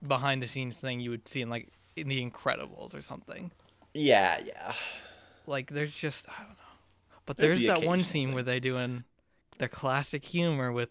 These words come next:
Speaker 1: the, the guy with his butt print to get into the secure
Speaker 2: Okay, that was
Speaker 1: location. <laughs> And, like, the detail on his butt.
Speaker 2: Yeah, that's
Speaker 1: It
Speaker 2: true.
Speaker 1: was more than anything else in this movie.
Speaker 2: Mm-hmm. You know, that's very true.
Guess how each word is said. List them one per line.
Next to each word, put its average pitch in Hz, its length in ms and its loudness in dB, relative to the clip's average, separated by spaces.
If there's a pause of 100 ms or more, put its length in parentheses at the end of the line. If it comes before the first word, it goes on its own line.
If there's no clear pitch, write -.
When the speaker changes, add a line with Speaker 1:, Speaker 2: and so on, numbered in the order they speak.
(120)
Speaker 1:
the, 120 360 -4
the 139 100 -8
guy 127 360 -4
with 127 180 -6
his 120 180 -6
butt - 320 -4
print 135 340 -10
to - 40 -16
get 131 160 0
into 135 120 -10
the 123 180 -10
secure 131 520 -4
Speaker 2:
Okay, 151 180 4
that 147 260 12
was - 240 10
Speaker 1:
location. 139 480 0 (240)
<laughs> - 240 -12
And, 156 320 6
like, 156 380 0 (720)
the 160 80 4
detail 160 640 2
on 147 240 0
his 135 320 -2
butt. 151 400 2 (640)
Speaker 2:
Yeah, 127 460 8 (440)
that's - 300 2
Speaker 1:
It 185 40 8
Speaker 2:
true. 196 120 10
Speaker 1:
was - 100 8
more 185 180 6
than 143 160 4
anything 170 400 8
else 156 180 2
in 135 100 0
this 110 160 -6
movie. 156 380 0 (180)
Speaker 2:
Mm-hmm. 151 460 0 (840)
You 123 160 -4
know, 139 60 2
that's 135 180 2
very 135 320 4
true. 151 380 2